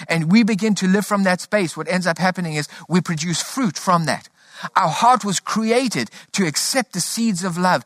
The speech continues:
and to produce fruit from that place. There is a sacred space inside of our heart. It's called the kingdom of God.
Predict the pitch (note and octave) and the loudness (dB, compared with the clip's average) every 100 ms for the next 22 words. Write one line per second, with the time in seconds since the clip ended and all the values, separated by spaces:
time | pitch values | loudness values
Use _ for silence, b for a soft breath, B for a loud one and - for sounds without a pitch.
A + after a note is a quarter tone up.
0 | B D#3+ E3 C#3+ D3+ C#3 E3 E3+ - - | B -6 -6 -6 -6 -4 -4 -4 -6 -8
1 | G#3+ D3+ D3 C3 A#2+ - C#3+ G#2 - - | -6 -6 -8 -4 -6 -6 -8 -8 -12 -20
2 | _ _ _ _ _ B B B A#3+ A3+ | _ _ _ _ _ B B B 2 2
3 | F3+ - C#4+ C#4+ B3 G3+ - A3+ F#3+ - | 0 -2 -4 -4 -6 -8 -2 0 0 -2
4 | F3+ E3+ F3+ E3+ E3 D3+ B2+ - C3 G2 | -4 -2 0 0 2 2 0 2 2 2
5 | - _ _ _ _ _ _ _ - - | -4 _ _ _ _ _ _ _ -18 -12
6 | - C#3+ C3 A#2+ C3 B2+ B2 - A#2 F#2 | -8 -6 -6 -8 -8 -6 -8 -4 -2 -2